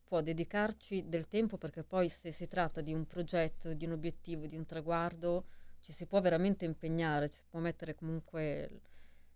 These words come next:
di, del proprio e si può raggiungere. Cioè, qua non, non ci sono più barriere. Cioè, è veramente, cioè, volere potere, cioè, quasi è, è, è quasi veramente tattile, si, si può toccare ormai questa cosa.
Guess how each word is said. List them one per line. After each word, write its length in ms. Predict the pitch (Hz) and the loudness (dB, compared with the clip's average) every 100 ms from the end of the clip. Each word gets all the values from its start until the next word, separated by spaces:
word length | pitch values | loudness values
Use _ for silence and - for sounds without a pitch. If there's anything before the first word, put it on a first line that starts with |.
| - | -20
di, 680 | - 165 160 156 147 143 143 - | -12 -4 -2 0 -2 -4 -8 -8
del 200 | 160 156 | -4 -4
proprio 720 | - 170 160 - 180 208 208 - - | 2 2 2 0 2 2 0 -6 -20
e 80 | - | -18
si 140 | 180 | -10
può 120 | - | 0
raggiungere. 760 | 247 156 180 175 156 143 131 - - - | 2 2 0 -6 -6 -6 -8 -8 -12 -4
Cioè, 160 | 156 | -2
qua 100 | - | 2
non, 200 | 190 185 | 4 6
non 100 | 190 | 4
ci 120 | 190 196 | 2 0
sono 200 | 208 196 | -2 -2
più 140 | 220 | 0
barriere. 580 | 170 156 165 151 143 147 - - - - - - | 0 0 0 0 -2 -8 -14 -20 -20 -20 -20 -2
Cioè, 160 | 160 | -2
è 80 | - | 0
veramente, 640 | 175 180 233 262 185 175 156 | 4 6 6 6 6 6 6
cioè, 320 | 175 160 156 | 6 8 8
volere 340 | 160 170 170 | 6 6 6
potere, 480 | 165 165 175 160 147 | 4 -2 0 2 2
cioè, 200 | 143 151 | -2 -6
quasi 500 | - 175 175 180 180 | -2 0 0 0 2
è, 600 | 165 151 143 143 139 139 - - 55 - - - | 4 2 0 -4 -6 -8 -12 -16 -20 -20 -20 -16
è, 80 | 170 - | -12 -8
è 120 | 165 | -6
quasi 400 | - 185 175 175 | 0 0 2 2
veramente 480 | 156 160 190 202 160 | 2 2 2 2 0
tattile, 500 | 165 143 - 147 143 | -2 -4 -6 -10 -10
si, 280 | - 147 143 | -8 -10 -10
si 80 | - | -12
può 120 | - 143 | -16 -16
toccare 460 | 151 - 180 151 | -16 -6 -4 -4
ormai 220 | 147 147 | -4 -6
questa 260 | 139 151 147 | -10 -12 -14
cosa. 360 | - 147 - | -10 -8 -8